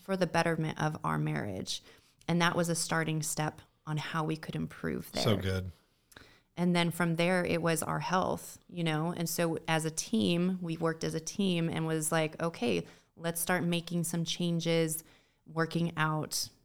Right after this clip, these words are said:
Speaker 1: changing some of the ways that we eat, making healthier choices," not anything extravagant 'cause we
Speaker 2: Right.
Speaker 1: didn't know anything at that
Speaker 2: Right.
Speaker 1: point, and we were broke, <laughs> you know, we were in debt.
Speaker 2: <laughs>
Speaker 1: So it was just like, "What can we do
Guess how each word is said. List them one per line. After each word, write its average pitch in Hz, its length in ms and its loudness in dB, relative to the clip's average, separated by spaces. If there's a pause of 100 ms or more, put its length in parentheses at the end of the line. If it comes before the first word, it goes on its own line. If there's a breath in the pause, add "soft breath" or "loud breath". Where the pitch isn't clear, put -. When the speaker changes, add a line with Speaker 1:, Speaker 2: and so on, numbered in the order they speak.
(160)
Speaker 1:
changing 190 520 6
some 180 180 2
of 175 60 2
the 180 60 4
ways 170 280 2
that 175 180 0
we 170 240 0
eat, 165 280 2
making 165 320 2
healthier 165 460 0
choices," 165 680 0
not 196 180 2
anything 190 280 0
extravagant - 720 0
'cause 101 140 2
we - 60 6
Speaker 2:
Right. 175 60 4
Speaker 1:
didn't 156 220 2
know 156 180 0
anything 151 360 -4
at 147 100 -6
that - 160 -2
Speaker 2:
Right. - 140 4
Speaker 1:
point, 160 340 0
and 165 200 0 (260 loud breath)
we 170 100 -2
were 160 100 4
broke, 156 480 2
<laughs> 190 200 -4
you 202 60 8
know, 180 160 8
we 175 100 2
were 170 80 4
in 165 180 6
debt. 165 400 6 (160)
Speaker 2:
<laughs> - 120 -16
Speaker 1:
So 196 260 12
it 180 100 10
was 190 120 8
just 190 120 4
like, 180 160 6
"What 185 200 8
can 202 200 4
we 180 140 4
do 165 680 4